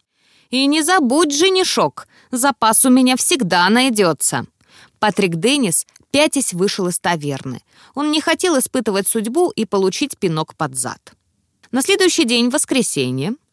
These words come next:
Пэтси, напуганный и пристыженный вместе с матерью, отправился к мессе.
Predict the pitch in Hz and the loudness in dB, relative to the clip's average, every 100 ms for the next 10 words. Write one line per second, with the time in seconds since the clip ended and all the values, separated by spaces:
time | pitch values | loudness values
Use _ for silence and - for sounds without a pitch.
0 | _ - 349 440 - 311 262 330 285 269 | _ 0 2 2 2 2 0 0 2 2
1 | 254 - 240 233 226 220 214 240 233 202 | 2 0 -2 -2 -2 -2 0 0 0 0
2 | 185 185 170 180 180 208 294 247 240 - | 0 -2 -2 -4 -2 -2 -2 -4 -4 -4
3 | 160 - 147 151 156 151 - 147 - 147 | -6 -2 -2 0 -2 -4 -4 -6 -8 -6
4 | 135 131 - - | -6 -6 -8 -10